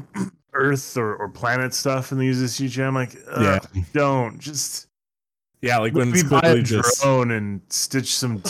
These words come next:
Speaker 1: shit together." <laughs>
Speaker 2: Yeah, when it's clearly just, like, three actors on a green screen.
Speaker 1: Mm-hmm.
Speaker 2: Yeah. I like it a little bit 'cause it's, like, fucking Ed Wood, old sci-fi type shit. You know what I mean? Like,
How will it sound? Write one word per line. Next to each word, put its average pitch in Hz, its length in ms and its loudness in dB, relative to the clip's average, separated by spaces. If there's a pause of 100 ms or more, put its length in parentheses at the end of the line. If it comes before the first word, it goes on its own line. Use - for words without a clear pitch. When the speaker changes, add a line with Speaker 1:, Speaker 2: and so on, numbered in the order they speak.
(100)
Speaker 1:
shit 120 140 -6
together." 104 640 -2
<laughs> 131 200 -2 (520)
Speaker 2:
Yeah, 107 140 0
when 107 140 4
it's 107 160 0
clearly 120 360 4
just, 104 280 2
like, 104 160 0
three 107 240 2
actors 98 520 0
on 95 160 0
a 90 80 -4
green 95 260 -4
screen. 107 420 -2 (140)
Speaker 1:
Mm-hmm. 123 800 -4
Speaker 2:
Yeah. 92 300 0 (800)
I 160 160 4
like 147 600 4
it 196 100 6
a 147 80 6
little 135 340 6
bit 135 260 6
'cause 113 220 2
it's, 104 220 0
like, 101 260 2
fucking 95 680 -4
Ed 104 180 0
Wood, 101 480 -2
old 104 280 0
sci-fi 104 440 0
type 127 300 0
shit. 139 440 0
You 110 100 -2
know 110 40 0
what 175 100 6
I 156 100 6
mean? 104 120 0
Like, 101 180 0